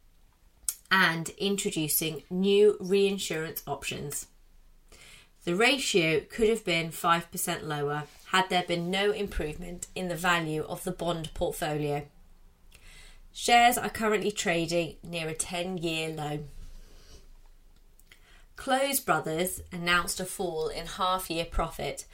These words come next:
primarily driven by further write-downs relating to Novitas,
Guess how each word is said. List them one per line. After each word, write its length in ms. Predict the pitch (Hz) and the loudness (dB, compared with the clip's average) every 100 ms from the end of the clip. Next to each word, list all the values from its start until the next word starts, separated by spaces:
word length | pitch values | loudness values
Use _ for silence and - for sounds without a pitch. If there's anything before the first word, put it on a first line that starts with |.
| - - - | -20 -20 -6
primarily 640 | - 180 185 226 247 262 262 | 0 2 2 2 2 0 0
driven 460 | 196 156 156 156 | 0 0 -2 -4
by 160 | 151 151 | -6 -8
further 500 | - 190 190 202 214 | -2 0 2 2 2
write-downs 880 | 196 165 - - 147 151 156 156 - | 2 -2 -4 -6 -6 -6 -6 -8 -4
relating 680 | 170 185 202 208 - 151 - | -2 2 2 2 -2 -4 -4
to 140 | 180 | -4
Novitas, 800 | 175 196 185 180 156 139 - - | -2 -2 -2 -4 -4 -2 -2 -4